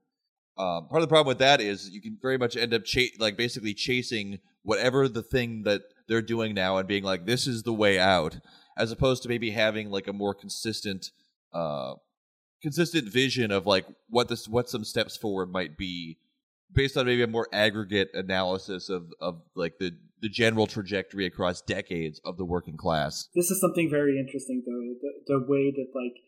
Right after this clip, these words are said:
Speaker 2: this can, uh, this can get, this gets, uh, cynically used by, like, reformists to be, to just, instead of,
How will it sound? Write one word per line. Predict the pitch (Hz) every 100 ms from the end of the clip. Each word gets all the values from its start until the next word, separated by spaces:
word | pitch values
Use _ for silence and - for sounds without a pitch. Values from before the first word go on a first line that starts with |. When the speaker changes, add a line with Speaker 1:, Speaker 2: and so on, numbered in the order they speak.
| _ _ 120
Speaker 2:
this | 147 156 - - - -
can, | 143 131 131
uh, | 123 120 123 127 _ _
this | 139 -
can | 143 131
get, | 135 131 - _ _
this | 147 143
gets, | 135 -
uh, | 135 127 127 127 - _ _ _ _ _
cynically | - 160 151 151 147
used | 135 143 139
by, | 135 127
like, | 123 123 127
reformists | 123 127 131 131 131 - -
to | 120
be, | 233 110 - -
to | 123 120
just, | 123 - - _ _ 143
instead | 143 - 160 151 143
of, | 131